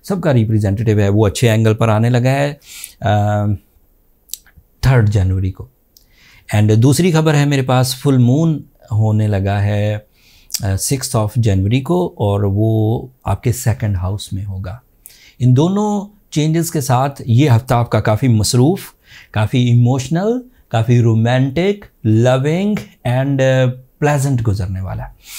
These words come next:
But otherwise प्लैनेट्स आपके साथ क्या-क्या कर रहे हैं, सब तफसील बयान करता हूँ। एक बात तो याद रखिए, मरकरी आपका रेट्रोग्रेड है, तो आपका रूलिंग भी है। अगर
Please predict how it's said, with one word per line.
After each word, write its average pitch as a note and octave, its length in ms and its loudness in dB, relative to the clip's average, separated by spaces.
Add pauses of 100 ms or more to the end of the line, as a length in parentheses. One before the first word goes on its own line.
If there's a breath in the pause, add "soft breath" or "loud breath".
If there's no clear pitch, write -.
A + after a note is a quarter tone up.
(260 loud breath)
But B2 100 0
otherwise F3+ 440 2
प्लैनेट्स E3 440 -2
आपके D#3 260 -4
साथ D3+ 140 -4
क्या-क्या D3 380 -4
कर D3 120 -4
रहे D3 80 -4
हैं, D#3+ 80 -4
सब B2+ 160 -4
तफसील G#2 380 0
बयान F2+ 220 -2
करता F2 260 -6
हूँ। - 100 -8
एक E3+ 160 2
बात F3 180 0
तो F#3+ 60 2
याद E3 240 2
रखिए, E3 260 -2
मरकरी B2 380 0
आपका G#2+ 200 -2
रेट्रोग्रेड F2 520 -4
है, - 80 -20 (1040 soft breath)
तो G#2+ 60 4
आपका G2+ 200 2
रूलिंग G#2 380 2
भी F2 100 -2
है। E2 100 -8 (420 loud breath)
अगर A#2+ 220 4